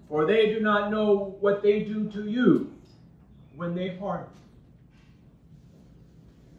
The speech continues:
Seek forgiveness from one another. Let us be bound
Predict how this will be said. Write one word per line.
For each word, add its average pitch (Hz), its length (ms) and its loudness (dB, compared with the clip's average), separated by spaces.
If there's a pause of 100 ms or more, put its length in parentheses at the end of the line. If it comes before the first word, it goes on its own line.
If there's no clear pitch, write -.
Seek 269 460 -4
forgiveness 233 800 0
from 196 200 0
one 202 180 6
another. 196 500 2 (1500)
Let 240 220 6
us - 220 -4
be 208 140 -4
bound 214 760 -2